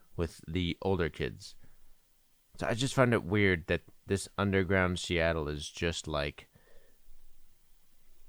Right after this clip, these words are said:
like, there's so many entrances. Like, are they, are, are the, the, was there a time where citizens would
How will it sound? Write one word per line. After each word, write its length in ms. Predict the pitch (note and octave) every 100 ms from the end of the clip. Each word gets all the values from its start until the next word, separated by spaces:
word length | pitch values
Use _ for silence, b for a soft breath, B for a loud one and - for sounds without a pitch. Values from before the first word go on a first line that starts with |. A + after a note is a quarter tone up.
| -
like, 420 | G#2 G2+ F#2 - - -
there's 340 | - G#2 A2 -
so 640 | - - - G2+ A#2 A2+
many 440 | F2 G2+ G2+ E2+ - -
entrances. 840 | - A2 - F2 D#2+ - B1 A#1+ D2
Like, 240 | C2+ C#2+
are 100 | E2
they, 400 | E2+ E2 D#2+ G1+ - - _ - - -
are, 160 | E2+ - F2
are 120 | G2
the, 220 | F#2 E2 -
the, 120 | F2 _ - - -
was 280 | G#2 A2+ G#2
there 160 | G2+
a 40 | F#2+
time 540 | - E2+ E2 F#2 G#2
where 160 | D2+ F#2+
citizens 640 | - F#2 F2+ - G2 F2+
would 140 | E2